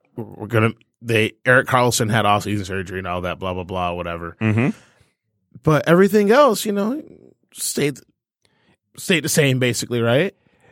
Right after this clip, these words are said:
Speaker 2: Pretty much.
Speaker 1: Yeah, everything else just kinda stayed the same for him, and, you know, they make the deal. They, you know, with, with, with, with Col-, Ottawa makes the deal with Colorado.
Speaker 2: Right.
Speaker 1: Get Matt Duchene.
Speaker 2: Yep.
Speaker 1: That, 'cause that's their guy.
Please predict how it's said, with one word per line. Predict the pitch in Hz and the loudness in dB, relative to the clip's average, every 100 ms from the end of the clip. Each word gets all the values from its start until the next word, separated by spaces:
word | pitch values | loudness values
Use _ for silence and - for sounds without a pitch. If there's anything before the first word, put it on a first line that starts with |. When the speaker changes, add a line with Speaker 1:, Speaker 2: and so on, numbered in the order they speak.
| _ _ _ _ _ _ _ _ _ _ _ _ _ | _ _ _ _ _ _ _ _ _ _ _ _ _
Speaker 2:
Pretty | 110 107 | 2 4
much. | 107 131 - - | 6 4 2 -6
Speaker 1:
Yeah, | 175 190 | -6 -2
everything | 175 175 | 0 0
else | 180 160 | 0 -2
just | 151 | -2
kinda | 165 143 | -2 0
stayed | 156 139 | -2 -4
the | |
same | - - | -4 -6
for | - 127 | 0 2
him, | 131 | 2
and, | 127 135 139 139 135 135 131 _ _ _ _ _ _ _ _ _ _ _ _ _ _ _ - | 0 0 2 2 0 -4 -8 _ _ _ _ _ _ _ _ _ _ _ _ _ _ _ -2
you | |
know, | 147 - | -2 0
they | 135 139 | 2 4
make | 147 151 | 4 2
the | 160 | 0
deal. | 139 131 135 131 _ - | -2 0 -2 -6 _ -8
They, | 117 120 _ _ - | -8 -8 _ _ -8
you | 127 | -2
know, | 120 120 117 _ | -2 -2 -6 _
with, | 117 127 | -4 -2
with, | 123 113 - | -4 -6 -4
with, | 120 120 - | -4 -4 -2
with | 131 147 - | 2 2 2
Col-, | - 147 - | 2 2 2
Ottawa | 127 143 | 0 0
makes | 123 135 | 0 -2
the | 143 | 0
deal | 160 - | 0 0
with | 147 - | -4 -4
Colorado. | - - 180 156 185 160 117 120 | -12 0 2 4 4 4 -2 -10
Speaker 2:
Right. | - 98 101 - | -4 0 0 2
Speaker 1:
Get | 165 139 | 0 2
Matt | 151 147 | -2 -2
Duchene. | 151 135 147 127 104 - - | -2 -2 0 0 -2 -8 -4
Speaker 2:
Yep. | 110 - _ _ | -4 -4 _ _
Speaker 1:
That, | 104 - | -10 -6
'cause | - 113 | -2 2
that's | 123 131 | 2 2
their | 143 | 0
guy. | 127 127 104 | 0 0 -2